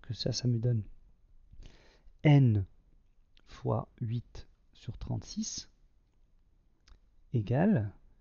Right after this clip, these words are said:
donc dix sur n fois n. Qu'est-ce qui se passe ici ? Les n vont se simplifier, je vais avoir dix qui reste de ce côté et n fois huit sur trente-six qui reste de l'autre. Mais j'ai dit que je voulais multiplier par les deux dénominateurs.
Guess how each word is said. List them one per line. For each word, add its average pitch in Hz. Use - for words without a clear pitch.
donc 117
dix 113
sur -
n 214
fois -
n. 123
Qu'est-ce -
qui 120
se -
passe -
ici ? 220
Les 131
n 131
vont 107
se -
simplifier, 107
je 110
vais 131
avoir 110
dix 156
qui -
reste 113
de -
ce -
côté -
et 135
n 175
fois -
huit 120
sur -
trente-six 131
qui -
reste 147
de 123
l'autre. -
Mais 131
j'ai 143
dit 196
que -
je 107
voulais 123
multiplier 135
par 117
les 113
deux 147
dénominateurs. 117